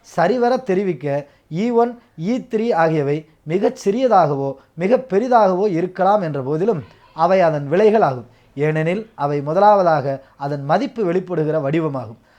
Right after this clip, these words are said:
அதாவது பணமாகும். இரண்டாவதாக பணத்துடனான அதன் பரி-, பரிவர்த்தனை விகிதத்தின் தெரிவிப்புகளாகும். உற்பத்தி நிலைமைகள் வேறுவிதமாக சொன்னால் உழைப்பின் உற்பத்தி திறன் மாறாதிருந்தால் விலை மாற்றத்துக்கு முன்னால் போலவே பின்னாலும்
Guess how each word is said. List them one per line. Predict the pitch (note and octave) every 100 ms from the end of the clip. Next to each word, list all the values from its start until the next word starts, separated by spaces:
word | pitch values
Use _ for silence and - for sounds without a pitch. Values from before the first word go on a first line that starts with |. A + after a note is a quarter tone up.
| -
அதாவது | C3+ F3 G#3+ A#3 C4+
பணமாகும். | - D3+ D3 B2 A2+ _ _ _
இரண்டாவதாக | E3+ B3+ C4+ C4 G3+ C#3 B2+ D#3+ _ _ -
பணத்துடனான | G3+ C4+ - B3+ A#3 G#3+ G#3+ A3
அதன் | D#3+ C#3+
பரி-, | D3 F#3+ D#3
பரிவர்த்தனை | D#3+ A3+ A3+ - F3
விகிதத்தின் | D3 C#3+ E3 D#3+ C#3+ C3 _ _
தெரிவிப்புகளாகும். | E3+ G3+ A#3 - D#3 C#3 B2 A2+ - _ -
உற்பத்தி | G3+ G3 D#4 D#4 C4
நிலைமைகள் | F#3+ F#3+ F3+ F3+ B2+ C3+
வேறுவிதமாக | D#3 A#3+ A#3+ A#3 G#3+ G#3+ A3+
சொன்னால் | - D3+ D#3+ F3+ A#2 _ _
உழைப்பின் | D3+ A3 C4+ - B3+ B3+ A#3+
உற்பத்தி | E3+ E3+ B3 B3 G#3
திறன் | G3 F3+ D#3
மாறாதிருந்தால் | C#3+ D#3+ F#3+ G3+ D#3 C#3 C#3 F#3+ - _ -
விலை | F3+ C4
மாற்றத்துக்கு | C4 A3+ G3 E3 D#3+ D3+ C#3+
முன்னால் | D#3 F#3 G3 G#3 - _ _
போலவே | F3 F#3+ G#3 G#3+
பின்னாலும் | - F3 G#3 F3+ D3